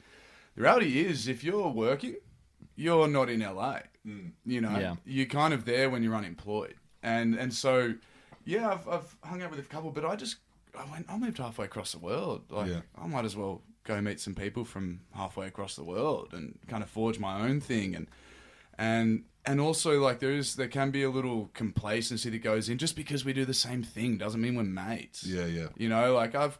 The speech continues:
Speaker 1: I've got other interests and I'm so saturated by what I do in this business. It's like, maybe I wanna go hang out with a mate who works in a clothing company.
Speaker 2: Yeah.
Speaker 1: And who's from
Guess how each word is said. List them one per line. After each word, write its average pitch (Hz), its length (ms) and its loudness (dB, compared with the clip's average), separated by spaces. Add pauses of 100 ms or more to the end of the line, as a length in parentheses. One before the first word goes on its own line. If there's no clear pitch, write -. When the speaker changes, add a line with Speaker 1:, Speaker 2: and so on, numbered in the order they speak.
(160)
Speaker 1:
I've 131 240 -2
got 131 160 2
other 131 260 2
interests - 540 -4
and 92 260 -8 (560)
I'm 104 120 -6
so 131 160 -2
saturated 107 760 -2
by 92 300 -4 (200)
what 110 280 -2
I 95 100 0
do 113 320 2
in 110 80 2
this 95 140 -2
business. 123 500 0
It's - 140 -12
like, - 100 -10
maybe 165 240 -6
I 160 40 -6
wanna 147 160 -6
go 117 160 -4
hang 113 200 -4
out 107 140 -4
with 101 100 -6
a 104 40 -2
mate 104 200 0
who 107 100 -2
works 104 200 -4
in 87 60 -12
a 85 40 -16
clothing 120 360 -6
company. 104 380 -10 (140)
Speaker 2:
Yeah. 90 180 -2 (240)
Speaker 1:
And 107 280 -2
who's 104 200 -2
from 95 640 -4